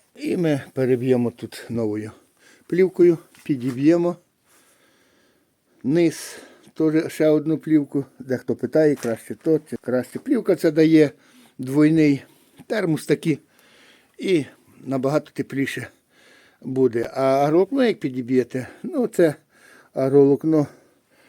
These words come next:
краще на землю положити, чим підбивати догори. Це кожному, як то кажеться. Але так плівкою, кажу, краще. Під низом підбивається, під низом. Ще одно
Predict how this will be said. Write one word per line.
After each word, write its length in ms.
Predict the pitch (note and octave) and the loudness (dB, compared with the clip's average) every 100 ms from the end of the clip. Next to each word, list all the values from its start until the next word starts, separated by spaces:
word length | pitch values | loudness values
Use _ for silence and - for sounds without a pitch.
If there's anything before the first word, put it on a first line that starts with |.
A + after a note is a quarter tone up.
| _ _ _ | _ _ _
краще 420 | - D3+ C#3 - C#3 | 0 2 2 0 2
на 160 | C3+ | 2
землю 320 | B2 B2 C#3+ | 0 0 0
положити, 600 | C#3+ F3 F3 F3+ E3 E3 D#3 - _ | 0 4 4 4 4 0 -4 -12 _
чим 280 | - D3+ D#3 - _ _ _ _ _ | -4 -2 -2 -6 _ _ _ _ _
підбивати 580 | - B2+ A#2+ B2+ C3 C3+ | -16 -6 0 2 2 0
догори. 420 | B2 B2 G#2+ G#2 - - _ - | 0 0 -2 -8 -14 -20 _ -16
Це 180 | A#2 A2 _ _ _ _ _ _ _ _ _ _ | -14 -16 _ _ _ _ _ _ _ _ _ _
кожному, 440 | A2+ G#2+ G#2+ G#2+ | -8 -6 -6 -8
як 100 | G2+ | -8
то 140 | - - | -12 -14
кажеться. 520 | G#2+ F#2+ F#2+ - B2 | -12 -14 -18 -20 -12
Але 220 | C3 C#3 | -8 -8
так 220 | C3 D#3+ | -8 -8
плівкою, 380 | - D#3 C3 C3 | 0 0 2 -2
кажу, 480 | A#2+ A#2+ A2+ A2 G2+ - | 0 -4 -4 -8 -12 -18
краще. 540 | - E2 - - - - - | -18 -16 -18 -20 -20 -20 -12
Під 180 | A#3+ G#3+ | -8 -6
низом 340 | C3 G#2+ A2+ - | -6 -6 -10 -16
підбивається, 680 | A#2 A2 - B2 B2+ - - | -18 -10 -8 -8 -12 -14 -16
під 200 | G#3+ F3 | -14 -12
низом. 300 | C3 A2 G2+ - _ - _ _ | -10 -12 -16 -20 _ -20 _ _
Ще 140 | - | -6
одно 420 | G3+ F#3+ F3+ D3 | -2 -2 -4 -10